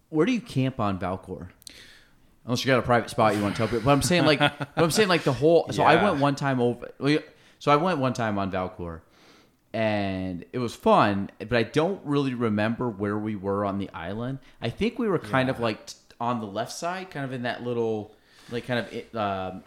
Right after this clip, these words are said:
Speaker 1: almost like a little bay, um, almost like facing the golf course. But I don't, again, this was, remember I told you about that time in my early twenties? I have really no good memory th-,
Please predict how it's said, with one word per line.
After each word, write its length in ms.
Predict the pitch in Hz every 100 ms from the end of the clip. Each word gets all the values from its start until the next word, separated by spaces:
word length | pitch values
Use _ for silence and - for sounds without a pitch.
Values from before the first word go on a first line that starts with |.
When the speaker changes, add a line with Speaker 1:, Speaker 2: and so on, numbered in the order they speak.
| -
Speaker 1:
almost 180 | 120 131
like 100 | 120
a 40 |
little 180 | 117 107
bay, 440 | 101 104 131 139 - - -
um, 500 | 117 113 104 98 98 131
almost 200 | 151 147
like 120 | 120
facing 300 | 120 113 113
the 80 | 95
golf 200 | 98 -
course. 300 | 131 139 -
But 400 | 123 98 - - _ _ _ _ _ _ -
I 120 | 120
don't, 380 | 107 131 139 117 - _ _ _ _ _ _ _ _ _ _ 143
again, 420 | 131 123 87 80 98
this 200 | 139 196
was, 100 | 175
remember 220 | 135 151
I 40 | 170
told 180 | 139
you 20 | 131
about 120 | 120
that 100 | 107
time 180 | 113 110
in 60 |
my 60 | 90
early 200 | 110 104
twenties? 360 | 98 98 110
I 80 | 107
have 180 | 95 98
really 140 | 104
no 180 | 101 98
good 220 | 92 107
memory 400 | 95 87 104 123
th-, 160 | 123